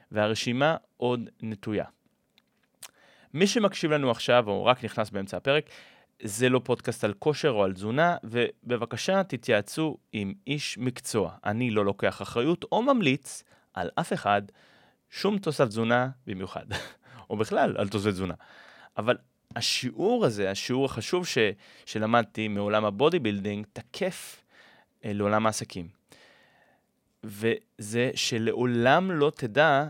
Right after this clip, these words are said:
איזה תוסף תזונה יעבוד ויראה תוצאות או לא, אם תתחיל לנטול את כולם בבת אחת, באותו הזמן. כשאתם מנסים יותר מדי דברים בעסק שלכם בבת אחת,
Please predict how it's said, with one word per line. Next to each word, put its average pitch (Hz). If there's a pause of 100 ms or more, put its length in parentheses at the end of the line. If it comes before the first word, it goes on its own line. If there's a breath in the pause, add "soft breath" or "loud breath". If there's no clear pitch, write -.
(160)
איזה 123
תוסף -
תזונה 113
יעבוד 107 (180)
ויראה 101
תוצאות 98 (160)
או 135
לא, 220 (280)
אם 131
תתחיל 180
לנטול 127
את 117
כולם 123 (220)
בבת - (100)
אחת, -
באותו 95 (140)
הזמן. 98 (760 loud breath)
כשאתם 175
מנסים 196
יותר 160
מדי 185
דברים 113
בעסק 123
שלכם 101
בבת 98
אחת, -